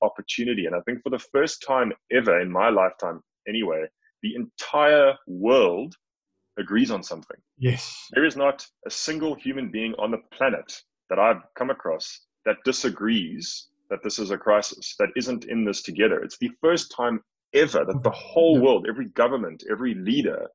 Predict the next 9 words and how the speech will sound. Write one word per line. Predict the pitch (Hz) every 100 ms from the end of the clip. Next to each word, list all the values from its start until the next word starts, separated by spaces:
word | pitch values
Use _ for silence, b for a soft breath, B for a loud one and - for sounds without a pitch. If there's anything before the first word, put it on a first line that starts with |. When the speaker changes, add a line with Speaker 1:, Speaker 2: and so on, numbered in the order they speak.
| _ _ _ -
Speaker 1:
agrees | - 101 139 107 92 156 - - _
on | 104
a | 101
common | - 120 113 104
problem. | - 131 82 - _ _
Speaker 2:
Yes. | 127 123 -
Speaker 1:
That's | 110 156 - - - 110
amazing | 104 95 123 123 104
unity. | 87 107 113 - 110